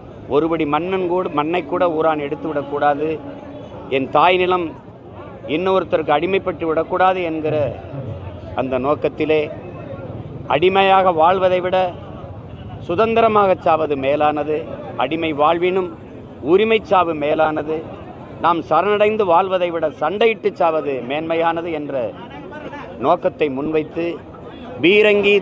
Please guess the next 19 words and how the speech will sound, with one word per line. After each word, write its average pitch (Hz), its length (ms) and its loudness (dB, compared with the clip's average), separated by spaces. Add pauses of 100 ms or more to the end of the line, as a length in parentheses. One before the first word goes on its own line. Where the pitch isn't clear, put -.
துப்பாக்கிகளை 185 680 2
எதிர்த்து 156 360 -2
வாளையும் 170 500 0
வேலையும் 160 400 2
வைத்து 147 220 -2
களத்திலே 151 460 0
பாய்ந்து 135 380 0
வீரப்போர் 147 580 -2
புரிந்த 131 260 -4
மறவர்களில் 147 640 0 (500)
எங்களுடைய 131 500 2
வீர 143 240 2
பெரும்பாட்டனார் 131 800 2
அழகுமுத்துக்கோன் 123 640 -2 (100)
மிகவும் 131 360 -2
முதன்மையானவர். 127 680 0 (760)
"உன்னுடைய 156 360 6
துப்பாக்கியின் 170 760 0
தோட்டா 165 320 4